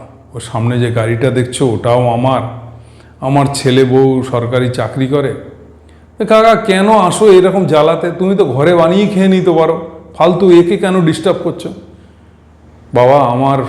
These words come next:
ছেলে বউ আমাকে রান্নাঘরে ঢুকতে দেয় না,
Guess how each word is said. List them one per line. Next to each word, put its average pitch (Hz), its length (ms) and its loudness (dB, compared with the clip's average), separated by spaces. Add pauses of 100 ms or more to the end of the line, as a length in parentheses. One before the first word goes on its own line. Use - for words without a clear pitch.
(260)
ছেলে 131 300 -2
বউ 143 260 0
আমাকে 123 220 0
রান্নাঘরে 117 520 -2
ঢুকতে 113 380 -6
দেয় 107 220 -6
না, 107 120 -14